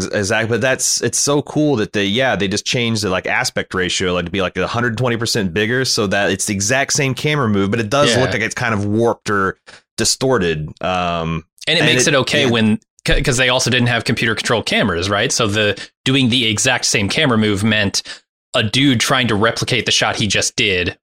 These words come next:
Speaker 2: uh, with a,
Speaker 1: Right.
Speaker 2: probably a fifty pound camera on his shoulder <laughs> i-,
Speaker 1: Right,
Speaker 2: in the hot
Speaker 1: yeah.
Speaker 2: jungles on a,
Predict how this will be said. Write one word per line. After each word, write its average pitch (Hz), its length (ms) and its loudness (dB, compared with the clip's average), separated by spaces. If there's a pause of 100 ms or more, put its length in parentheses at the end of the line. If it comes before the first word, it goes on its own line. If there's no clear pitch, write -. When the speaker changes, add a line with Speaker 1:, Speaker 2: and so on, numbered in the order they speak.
(120)
Speaker 2:
uh, 95 300 0 (200)
with 110 280 -4
a, 139 80 0
Speaker 1:
Right. 92 100 -4
Speaker 2:
probably 113 340 2
a - 40 -2
fifty - 280 -2
pound 101 260 -2
camera 95 340 -2
on 90 100 -2
his 90 80 -2
shoulder 104 480 -2
<laughs> - 220 -10
i-, 160 120 0
Speaker 1:
Right, - 100 0
Speaker 2:
in 156 120 4
the 131 100 2
hot 131 200 0
Speaker 1:
yeah. - 60 0
Speaker 2:
jungles 120 420 2
on 120 220 2
a, 110 220 0